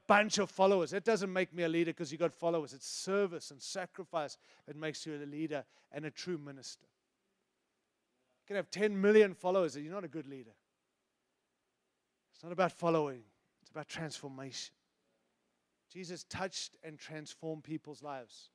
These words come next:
of which we are all transformed by him. This passage about the bleeding woman is often referred to as the sufferer's last hope.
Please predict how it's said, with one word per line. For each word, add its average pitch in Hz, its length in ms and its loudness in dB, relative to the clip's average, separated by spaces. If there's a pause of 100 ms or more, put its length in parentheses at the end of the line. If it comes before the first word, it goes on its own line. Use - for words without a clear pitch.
(340)
of 143 100 -12
which 151 220 -2
we 160 240 0
are 151 100 2
all 165 240 -4
transformed 139 560 -12
by 131 220 -4
him. 120 180 -20 (1400)
This - 120 -16
passage 185 440 0
about 165 260 2
the 165 80 -2
bleeding 175 440 6
woman 175 260 4
is 156 100 -2
often 175 280 2
referred 185 340 2
to 180 120 2
as 156 260 0 (300)
the 170 80 -10
sufferer's 214 800 8
last 180 440 4
hope. 170 280 0